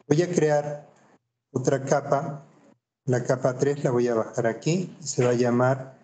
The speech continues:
arena. Enter. Tomo el pincel cambio el color aquí. Bueno, tengo aquí un alfa setenta y ocho. Vamos a dejarle cien.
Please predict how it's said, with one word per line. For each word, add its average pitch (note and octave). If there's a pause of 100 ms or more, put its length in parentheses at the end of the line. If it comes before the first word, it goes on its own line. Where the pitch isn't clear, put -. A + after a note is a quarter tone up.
(300)
arena. A#2+ (760)
Enter. A#2+ (760)
Tomo F3+
el F#3+
pincel D#3 (260)
cambio D3
el C3
color A#2+
aquí. D#3+
Bueno, B2
tengo C3+
aquí C3
un C3+
alfa C3+
setenta B2
y A#2+
ocho. C3+
Vamos B2+
a A#2+
dejarle A2+
cien. D#3